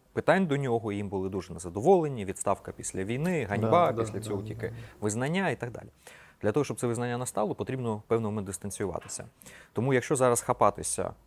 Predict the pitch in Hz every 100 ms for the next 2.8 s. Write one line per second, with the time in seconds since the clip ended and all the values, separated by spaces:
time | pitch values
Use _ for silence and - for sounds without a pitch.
0 | _ 98 110 101 92 98 113 107 92 98
1 | 113 117 107 90 90 98 101 92 95 101
2 | 104 117 101 87 - 110 151